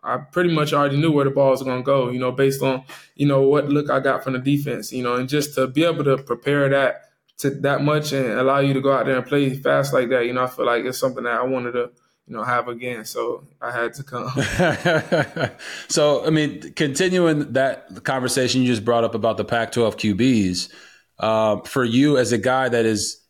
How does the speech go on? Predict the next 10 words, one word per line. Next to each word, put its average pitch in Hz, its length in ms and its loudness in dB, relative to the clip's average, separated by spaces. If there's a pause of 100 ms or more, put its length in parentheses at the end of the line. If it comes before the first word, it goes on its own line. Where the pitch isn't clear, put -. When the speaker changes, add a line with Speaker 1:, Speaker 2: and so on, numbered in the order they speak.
(100)
Speaker 2:
in 139 220 2
the 131 80 2
Pac-twelve, 104 1000 0 (580)
how, 139 480 -2
I 127 100 0
mean, 135 140 0
I 131 80 0
know 143 240 2
it's 131 260 0
like, 107 360 0